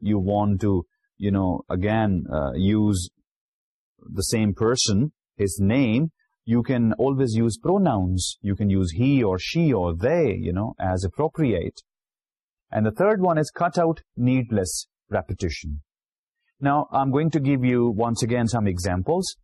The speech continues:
Take a look of them and see, uh, you know, how we, uh, can make our sentences concise. First sentence. "Be sure to emphasize the important essentials."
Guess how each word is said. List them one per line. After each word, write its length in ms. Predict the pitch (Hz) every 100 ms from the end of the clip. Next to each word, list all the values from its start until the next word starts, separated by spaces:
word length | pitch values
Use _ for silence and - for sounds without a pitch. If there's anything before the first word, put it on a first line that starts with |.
| _ _ _
Take 180 | 147 156
a 40 |
look 160 | 190 180
of 140 | 151
them 340 | 120 139 147 139 _ _ _ _ -
and 280 | 120 120 113
see, 480 | - 147 117 120 117 _ -
uh, 300 | 98 95 92
you 140 | 101
know, 240 | 98 92 90 _ _ - -
how 260 | - 127 117
we, 360 | 113 110 104
uh, 340 | 90 92 90 85 -
can 320 | 110 98 92
make 260 | 101 98 107
our 200 | 90 80
sentences 800 | - 110 101 95 - 90 90 - _ _
concise. 920 | 110 101 - 104 82 73 - - - _ _ _ _ _ _ _ _ _ _
First 220 | - 196 -
sentence. 640 | 95 80 78 73 - - - _ _ _ _ _ _ _ _ - 104
"Be 200 | 190 226
sure 500 | - 180 170 185 - _ _ -
to 100 | 139
emphasize 880 | 147 135 135 - 139 139 156 175 135
the 80 | -
important 720 | 131 117 127 123 151 160 - -
essentials." 920 | - - 110 98 - 73 55 55 -